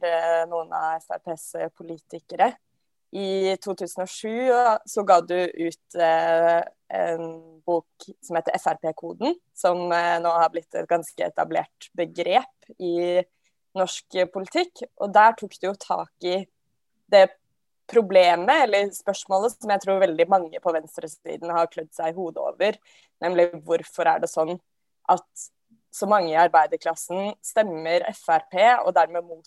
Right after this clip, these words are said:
sine egne interesser. Og jeg lurer på, er denne boka nå en, eh, slags oppfølging av, eh, F R P-koden?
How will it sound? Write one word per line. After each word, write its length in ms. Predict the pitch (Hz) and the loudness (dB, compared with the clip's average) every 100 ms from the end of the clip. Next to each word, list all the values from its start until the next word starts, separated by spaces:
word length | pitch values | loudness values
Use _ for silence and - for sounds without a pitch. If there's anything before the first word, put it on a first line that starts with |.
| _ | _
sine 380 | - 170 170 185 | -6 -4 -4 -2
egne 560 | 190 156 - 170 165 165 _ _ _ _ - | 0 -2 -4 -6 -6 -8 _ _ _ _ -8
interesser. 640 | 190 - 190 - - 294 - _ _ _ _ _ _ _ _ _ _ _ _ _ _ _ _ - | -4 0 0 -2 -2 -2 -2 _ _ _ _ _ _ _ _ _ _ _ _ _ _ _ _ 6
Og 160 | 240 262 - | 8 8 6
jeg 160 | 220 | 4
lurer 160 | 262 254 | 6 6
på, 160 | 220 214 | 4 4
er 240 | 185 196 | 6 6
denne 320 | 226 180 175 | 6 4 0
boka 380 | 175 170 - 180 | -2 -4 2 2
nå 320 | 180 175 185 | 6 6 8
en, 180 | 180 180 | 6 4
eh, 220 | 180 185 | 2 2
slags 400 | 185 - - - | 2 -2 -4 -8
oppfølging 640 | - - - 175 170 175 175 | -12 -12 -6 -4 -2 -2 0
av, 320 | 170 170 175 | 0 0 2
eh, 160 | 175 175 | 0 0
F 160 | - | -2
R 120 | 165 - | -4 -4
P-koden? 500 | 180 160 180 190 | -8 -8 -12 -10